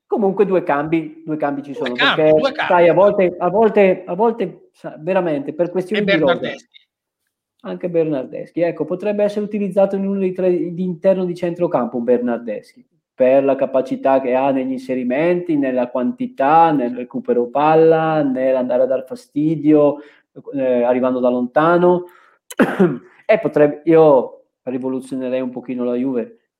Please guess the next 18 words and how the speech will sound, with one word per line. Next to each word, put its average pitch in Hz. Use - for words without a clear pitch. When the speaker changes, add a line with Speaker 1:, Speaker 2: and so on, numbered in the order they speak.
Speaker 1:
io. 113
Speaker 2:
Come, 190
Speaker 1:
Per 247
il 240
mio 240
Speaker 2:
come 240
ho 240
Speaker 1:
pensiero. 208
Speaker 2:
visto, 226
ho 196
visto 220
una 202
domanda 208
di 202
Alessandro, 190
come 190
l'Alessandro 190
probabilmente 151